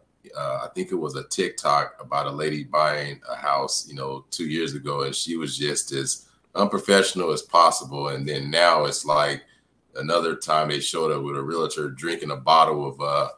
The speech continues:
some kind of a, a whiskey and, like, going to being drunk and belligerent, stressed out 'cause she couldn't close her deal 'cause there was,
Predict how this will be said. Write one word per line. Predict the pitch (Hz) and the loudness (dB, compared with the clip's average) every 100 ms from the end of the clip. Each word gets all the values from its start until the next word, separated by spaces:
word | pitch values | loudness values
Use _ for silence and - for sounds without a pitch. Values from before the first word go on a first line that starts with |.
| _ _ _ | _ _ _
some | - 90 | -6 -6
kind | - 90 | 0 2
of | 85 73 | 2 0
a, | |
a | 76 71 73 71 | -2 0 -2 0
whiskey | 90 98 - 80 73 | 4 2 2 -4 -4
and, | 71 67 | -6 -4
like, | 71 65 | -4 -2
going | 85 85 80 | -6 -4 -2
to | 76 | -4
being | 80 73 | -4 -6
drunk | 69 87 87 78 | -4 -2 -2 -4
and | 73 | -6
belligerent, | 73 87 92 80 76 - | -2 0 0 -2 -4 -4
stressed | - 90 87 - | -2 0 0 2
out | 87 87 - | 4 4 2
'cause | - | -8
she | - | -6
couldn't | 90 78 | -4 -4
close | - 85 78 | -4 -4 -4
her | 71 | -4
deal | 82 90 | 0 2
'cause | 82 78 | 0 -4
there | 76 | -4
was, | 73 | -2